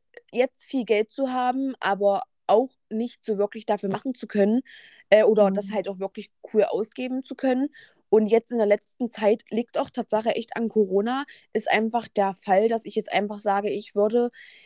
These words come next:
Speaker 1: lieber mehr Zeit für die Sachen haben, die ich eigentlich gerne mache.
Speaker 2: Ja.
Speaker 1: Anstatt auf der Arbeit zu sein, vierzig Stunden und, ähm, ja, halt einfach das Geld rauszuhaben, so. Deswegen kommt für mich auch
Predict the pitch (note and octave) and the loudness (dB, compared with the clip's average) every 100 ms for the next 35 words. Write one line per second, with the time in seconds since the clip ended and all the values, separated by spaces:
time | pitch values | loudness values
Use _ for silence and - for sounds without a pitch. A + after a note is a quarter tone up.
0 | _ _ A3+ C4 C4+ A#3+ A3 A3+ - A#3 | _ _ 4 6 6 4 0 0 -2 0
1 | G#3+ - G3+ G3 G3 A3 A3 G3+ G3+ F#3+ | 0 -2 -6 -2 -2 -2 -4 -4 -4 -6
2 | - F#3 F#3+ F3+ F3+ F3+ F#3+ F3+ F3+ F3+ | -6 -4 -4 -2 0 2 0 -2 -4 -8
3 | - _ _ _ _ _ _ A3+ F#3+ G#3+ | -10 _ _ _ _ _ _ -4 2 2
4 | G#3+ A3+ G#3+ - - _ _ _ _ _ | 4 2 2 0 -20 _ _ _ _ _
5 | - G#3 A#3 D3 G#3 B3+ C4 C4 A#3+ A3+ | 0 0 0 0 0 -2 -6 -8 -6 -6
6 | A#3 - B3 - A#3+ - A#3 A#3+ - A#3+ | -8 -12 -14 -12 -12 -8 -6 -6 -4 -4
7 | A#3 A#3 - G3+ G#3 G3+ G3+ - G3+ G3 | -4 -4 2 2 2 -2 -4 0 4 6
8 | F#3+ F#3+ F#3+ A3 _ - B3 G#3+ F#3 - | 4 0 -10 -18 _ -2 0 0 -4 -4
9 | F#3+ G#3 G3 G3 G3+ - G3+ - F#3+ F3 | -8 -8 -4 -2 0 -2 -10 -8 -8 -4
10 | F3+ F3+ F3+ - F#3+ - A#3+ C4+ C4+ A#3+ | -6 -6 -8 -6 -4 2 4 4 2 0
11 | G#3+ - G3 F#3 F#3+ C4+ D#4+ - _ _ | -2 -2 0 2 4 4 2 -4 _ _
12 | _ _ _ G3 G#3 | _ _ _ 2 2